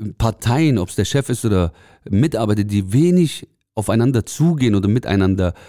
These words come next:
dieses Leben gehen, sondern immer die Erwartungshaltung von den anderen immer viel höher ist. So, der muss, weil er bei mir arbeitet, der Mitarbeiter, ja, der soll dankbar sein, dass ich da bin. Gar nicht.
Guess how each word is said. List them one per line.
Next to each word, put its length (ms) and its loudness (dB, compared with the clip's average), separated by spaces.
dieses 540 -2
Leben 560 2
gehen, 400 2
sondern 280 2
immer 360 0
die 60 -2
Erwartungshaltung 960 0
von 180 0
den 160 0
anderen 520 2
immer 360 0
viel 260 0
höher 280 4
ist. 200 0
So, 160 0
der 200 2
muss, 300 0
weil 140 2
er 40 0
bei 120 0
mir 180 2
arbeitet, 380 -2
der 120 2
Mitarbeiter, 480 0
ja, 140 2
der 200 0
soll 120 0
dankbar 400 -2
sein, 160 0
dass 140 -2
ich 100 0
da 180 0
bin. 280 -2
Gar 180 0
nicht. 240 -2